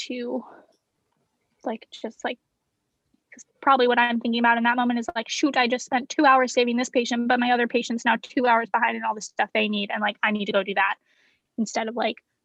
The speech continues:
"I can take this moment to feel things," like, I don't have that time. So, um, I, I think that some sort of, like, mandatory therapy, or at least mandatory, we get a lot of man-, mandatory education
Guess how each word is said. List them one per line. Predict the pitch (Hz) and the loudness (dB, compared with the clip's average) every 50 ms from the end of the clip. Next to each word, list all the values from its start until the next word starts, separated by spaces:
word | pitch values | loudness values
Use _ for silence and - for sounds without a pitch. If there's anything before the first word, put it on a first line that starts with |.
| _ _ - | _ _ 2
"I | 381 403 | 2 2
can | - - 294 262 | 2 0 -4 -2
take | - 302 269 - | -2 -2 -2 -4
this | 220 208 - - | -6 -6 -6 -6
moment | 208 208 208 247 - - | -6 -6 -6 -8 -8 -10
to | 233 - | -8 -6
feel | - 208 208 | -6 -6 -6
things," | - 214 196 226 220 - | -6 -8 -8 -8 -8 -6
like, | 226 - - _ _ - | -8 -8 -8 _ _ 0
I | 233 | 2
don't | 214 202 196 | 2 0 -2
have | 196 - - | -4 -6 -4
that | - - | -6 -6
time. | - - - - 240 - _ - - - _ _ | -6 -6 -6 -6 -6 -8 _ -18 -20 -20 _ _
So, | - - - - 226 220 214 214 220 - _ _ _ _ _ _ _ _ - | -20 -4 2 2 4 4 4 2 -2 -6 _ _ _ _ _ _ _ _ 0
um, | 254 240 233 226 226 226 226 233 - - 311 - _ _ _ _ _ _ _ _ _ _ _ _ _ _ _ _ - | 2 2 2 2 2 0 -2 -6 -8 -10 -14 -18 _ _ _ _ _ _ _ _ _ _ _ _ _ _ _ _ 0
I, | 254 240 226 - - | 0 2 2 2 2
I | 247 240 226 233 - _ _ _ _ _ _ | 2 2 2 -2 -6 _ _ _ _ _ _
think | - 262 240 220 214 - | -4 -2 -2 -2 0 0
that | - 262 208 - _ _ | -2 -2 -2 -6 _ _
some | - - - 233 220 | -14 -10 -8 -8 -6
sort | 220 - 226 226 226 | -4 -4 -4 -2 -2
of, | 226 226 226 233 - - | -4 -4 -6 -8 -6 -6
like, | 262 254 - - - - - - - _ _ _ _ _ _ - | -6 -6 -6 -10 -20 -20 -20 -20 -20 _ _ _ _ _ _ -6
mandatory | 247 240 220 226 226 - 240 226 214 214 | -6 -4 -2 -4 -4 -4 -2 -4 -4 -2
therapy, | - 220 220 220 214 - 240 240 233 | -2 -2 -2 -2 -4 -4 -4 -4 -2
or | 233 233 233 226 220 | -2 -2 -2 -2 -2
at | 226 277 | -4 -4
least | 240 220 226 - - - | -6 -6 -6 -6 -6 -6
mandatory, | 262 277 285 285 254 - 247 226 226 226 226 | -4 -4 -4 -4 -4 -4 -2 -2 -2 -2 -4
we | 247 233 | -6 -6
get | - 269 262 | -4 -4 0
a | 240 | 2
lot | 226 220 214 | 2 2 2
of | 226 | 2
man-, | 226 226 220 226 - - | 0 -2 -4 -4 -6 -6
mandatory | 240 240 240 240 233 233 226 240 233 226 233 | -4 -4 -4 -4 -6 -6 -4 -2 -2 -2 -2
education | 233 214 - - - - 214 - - 254 269 277 285 285 | -4 -6 -8 -6 -6 -6 -4 -2 -2 0 0 0 -2 -4